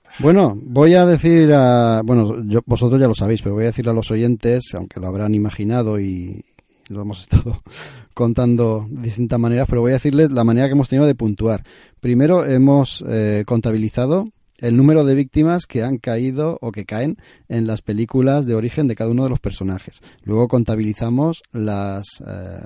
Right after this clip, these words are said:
las secuelas y si hay series, pues cada temporada. Hemos hecho eso con, con Scream. Y luego hemos dado un punto extra a la, al merchandising más original, o que más nos ha gustado,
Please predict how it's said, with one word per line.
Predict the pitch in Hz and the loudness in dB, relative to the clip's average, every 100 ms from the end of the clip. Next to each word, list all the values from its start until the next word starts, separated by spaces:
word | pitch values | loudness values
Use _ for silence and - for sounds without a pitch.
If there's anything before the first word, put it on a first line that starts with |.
| - | -16
las | - - | -16 -12
secuelas | - - 120 127 156 - _ _ - | -10 -2 0 2 0 -4 _ _ -10
y | 117 | -8
si | 110 110 | -6 -4
hay | 104 110 110 110 | -2 -2 -2 -2
series, | - 117 123 135 151 | -2 -2 0 0 -2
pues | - 98 - | -6 -14 -12
cada | 92 98 | -12 -8
temporada. | 104 101 104 98 95 | -8 -6 -8 -8 -8
Hemos | 98 98 | -10 -10
hecho | 104 104 | -8 -8
eso | - 123 | -4 -4
con, | 113 113 104 101 - - - | -2 -2 -2 -6 -10 -20 -20
con | - 110 | -10 -8
Scream. | 101 - 104 95 _ _ _ _ _ - | -8 -6 -6 -6 _ _ _ _ _ -6
Y | 123 | -2
luego | 123 143 151 | 2 4 4
hemos | 147 | 4
dado | 127 113 | 4 2
un | 120 | 2
punto | 135 120 120 | 2 2 0
extra | 147 113 90 _ - | -2 -6 -10 _ -14
a | 107 | -8
la, | 107 104 104 101 101 | -6 -4 -6 -8 -8
al | 113 120 | -6 -2
merchandising | 117 104 107 107 123 - 120 | -2 -2 -2 0 0 0 0
más | 113 - | 0 -2
original, | 107 - 113 170 | -6 -4 -2 -2
o | 117 | -2
que | |
más | 101 104 | -4 -4
nos | 107 | -4
ha | 113 | -4
gustado, | 110 - 123 143 | -6 -4 -4 -2